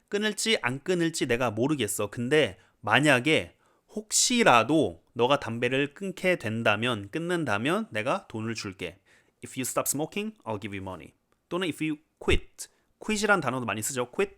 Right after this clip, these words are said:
smoking. 그쵸? I'll give you money. If you stop drinking, 술 끊으면 I'll give you money. 오케이? 자, 아무튼 중요한 거는 논리는 제가 얼마든지 알려드릴 수 있지만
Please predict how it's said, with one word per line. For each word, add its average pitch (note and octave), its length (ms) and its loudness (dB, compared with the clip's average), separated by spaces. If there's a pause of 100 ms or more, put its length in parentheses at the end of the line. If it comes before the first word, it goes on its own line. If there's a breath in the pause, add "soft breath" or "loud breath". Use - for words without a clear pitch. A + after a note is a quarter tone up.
smoking. G2+ 500 -8 (380)
그쵸? D#3+ 400 -4
I'll G#2 160 -6
give G#2 160 -6
you G2 60 -8
money. F#2 320 -10 (720)
If - 120 -12
you F#3+ 40 -6
stop A3+ 300 0 (180)
drinking, B2 600 -2
술 - 280 -6
끊으면 C#3+ 480 -2
I'll G#2 160 -6
give G2+ 160 -10
you F#2+ 60 -10
money. F2+ 340 -12 (1160)
오케이? A#2 440 -4 (500 soft breath)
자, A2+ 340 6 (180)
아무튼 F#3 360 0
중요한 D3+ 380 4
거는 C#3+ 360 2 (240 soft breath)
논리는 G#3 560 0
제가 D3+ 240 2
얼마든지 D#3+ 840 -2
알려드릴 C3 560 -4
수 B2+ 240 -6
있지만 A2+ 720 -2